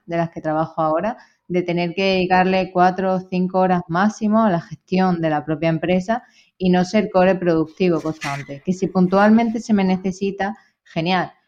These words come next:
pero es que yo creo que mi valor no es la ejecución, es la estrategia, es el pensamiento, es mirar un poquito fuera del molde en el que ya estamos metidas. Y ahí,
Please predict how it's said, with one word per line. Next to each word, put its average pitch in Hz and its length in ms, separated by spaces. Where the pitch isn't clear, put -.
pero 175 160
es 190 80
que 220 120
yo 214 120
creo 214 240
que 214 100
mi 185 160
valor 175 640
no 190 260
es 202 240
la 170 240
ejecución, 160 760
es 185 180
la 185 120
estrategia, 160 680
es 196 180
el 202 120
pensamiento, 190 720
es 196 420
mirar 190 680
un 196 140
poquito 208 380
fuera 208 380
del 170 260
molde 196 460
en 214 80
el 170 180
que 156 260
ya 156 200
estamos 175 360
metidas. 160 500
Y 170 180
ahí, 165 320